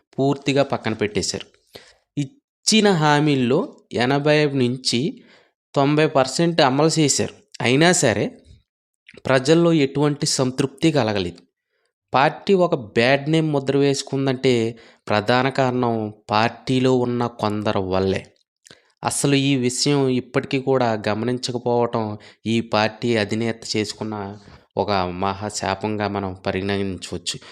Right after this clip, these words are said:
ముఖ్యంగా ఒక సభ జరిగితే ఒక ఎమ్మెల్యే గాని, ఒక మంత్రి గాని మైక్ పట్టుకొని హుందాగా ఒక పద్ధతిగా మాట్లాడే వారే లేరు ఈ పార్టీలో. ఒకరు నోరు విప్పితే బూతులు,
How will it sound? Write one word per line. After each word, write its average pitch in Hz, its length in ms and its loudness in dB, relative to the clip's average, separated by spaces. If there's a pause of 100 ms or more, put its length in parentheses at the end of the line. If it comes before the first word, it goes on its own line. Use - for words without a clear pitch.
(160)
ముఖ్యంగా 160 500 0 (100)
ఒక 139 220 0
సభ 117 340 -2
జరిగితే 143 500 2 (520)
ఒక - 180 -6
ఎమ్మెల్యే 123 600 2
గాని, 131 280 2 (400)
ఒక 110 160 0 (160)
మంత్రి 107 340 0
గాని 127 300 2 (440)
మైక్ 139 400 2
పట్టుకొని 160 460 2
హుందాగా 139 600 2
ఒక 135 240 2 (160)
పద్ధతిగా 127 580 0
మాట్లాడే 120 880 0
వారే 117 500 4
లేరు 139 280 6
ఈ 131 160 2
పార్టీలో. 101 540 0 (680)
ఒకరు 131 300 4
నోరు 120 480 2 (140)
విప్పితే 135 520 0
బూతులు, 110 640 0